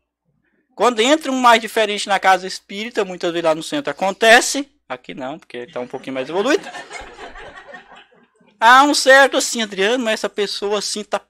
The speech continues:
perturbando." Fala, "Ah, meu Deus, você tá perturbando."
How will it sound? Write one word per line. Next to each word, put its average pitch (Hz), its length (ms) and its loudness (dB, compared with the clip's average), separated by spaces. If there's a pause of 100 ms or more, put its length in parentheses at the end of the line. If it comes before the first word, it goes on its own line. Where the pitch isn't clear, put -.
(140)
perturbando." 175 1400 -2 (1300)
Fala, 135 280 -2
"Ah, 208 40 -4
meu 240 200 -4
Deus, 147 260 -6
você 165 120 -6
tá 170 120 -4
perturbando." 208 920 -4